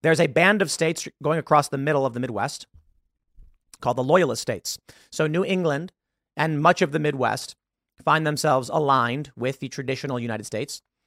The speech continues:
The Florida Alliance is the old southern states. The Western forces are the northern conservative states. California and Texas have seceded into their own republics. It, that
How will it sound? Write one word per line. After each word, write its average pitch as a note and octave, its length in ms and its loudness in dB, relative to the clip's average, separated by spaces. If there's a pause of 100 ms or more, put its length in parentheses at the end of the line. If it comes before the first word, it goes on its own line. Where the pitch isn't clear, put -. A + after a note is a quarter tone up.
(180)
The C#3+ 80 -6
Florida G#3 440 6
Alliance E3+ 640 4
is B2+ 140 -6
the B2+ 100 -8
old C#3+ 240 0
southern C3 300 -2
states. - 420 -6 (500)
The C#3+ 100 -2
Western G3 380 4
forces D#3 600 6
are D3+ 100 2
the C#3 80 0
northern C#3 640 2 (360)
conservative C#3+ 500 2
states. - 420 -8 (340)
California D3+ 540 2
and C3+ 100 -6
Texas - 380 -4
have C#3 160 -6
seceded B2 320 -8
into A#2+ 160 -14
their A2+ 100 -6
own A2 80 -6
republics. - 540 -12 (1080)
It, - 120 -18 (140)
that - 160 -16